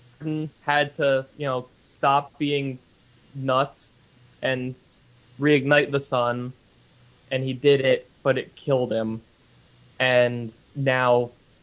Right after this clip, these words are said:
the hero community is kinda gathering to kinda work out his death.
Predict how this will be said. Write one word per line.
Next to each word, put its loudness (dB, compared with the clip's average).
the 2
hero 4
community -4
is -4
kinda -2
gathering 0
to -8
kinda -6
work -2
out -4
his -6
death. -12